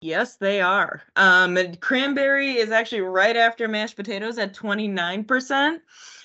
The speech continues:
which that wasn't too surprising to me 'cause cranberry and turkey are delicious together in a sandwich. Add a little bit of Havarti cheese, wonderful. But, um, we also found that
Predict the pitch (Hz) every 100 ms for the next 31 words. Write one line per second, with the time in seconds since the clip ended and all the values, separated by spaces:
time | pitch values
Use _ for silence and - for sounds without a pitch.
0 | _ 214 262 240 - _ - - 277 339
1 | 381 440 370 254 214 _ - - 202 208
2 | 208 226 233 226 226 226 226 220 240 247
3 | 254 190 - 202 208 214 208 214 254 202
4 | 165 160 190 262 - 151 165 160 156 156
5 | 156 160 208 202 151 - - - 190 202
6 | 208 202 202 214 196 190 190 196 196 214
7 | 220 233 _ _ 254 277 226 175 131 -
8 | _ - - - _ _ _ - 240 220
9 | 202 - 208 196 196 190 196 220 - 190
10 | 208 262 240 - 254 269 247 190 196